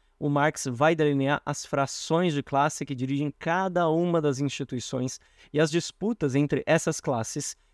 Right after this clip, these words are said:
e frações de classe para definir o problema de quem realmente tem poder nesse Estado, quem realmente tem o comando nesse novo desenho do Estado burguês moderno. A gente tem que ter em mente também, é, essa ideia, né, de que a burguesia ainda não tinha encontrado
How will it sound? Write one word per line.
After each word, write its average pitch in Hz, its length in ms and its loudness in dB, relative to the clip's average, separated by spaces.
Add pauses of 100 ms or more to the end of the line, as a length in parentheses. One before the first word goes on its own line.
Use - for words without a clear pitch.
e 175 80 -4
frações 127 400 -4
de 139 80 0
classe 135 340 0
para 190 160 0
definir 185 300 0
o 180 60 0
problema 156 360 2
de 139 120 -2
quem 220 300 -4 (140)
realmente 165 480 0
tem 180 160 -2
poder 123 480 0 (440)
nesse - 240 -4
Estado, 107 320 -6
quem 185 140 -2
realmente 185 380 0
tem 180 120 2
o 170 60 0
comando 151 600 2 (240)
nesse 131 220 -4
novo 151 440 2
desenho 139 440 2
do 139 60 -2
Estado 160 340 2
burguês 139 320 0
moderno. 110 460 0 (360)
A 135 120 -4
gente 208 220 -2
tem 185 120 -4
que - 80 -12
ter - 80 -4
em 165 80 0
mente 143 420 0 (280)
também, 147 420 0 (320)
é, 113 260 -2
essa 127 220 -4
ideia, 135 340 2
né, 110 120 0
de 120 100 -2
que 151 260 -2 (220)
a 123 80 -2
burguesia 139 440 0
ainda 185 160 2
não 208 120 2
tinha 226 320 2
encontrado 131 720 0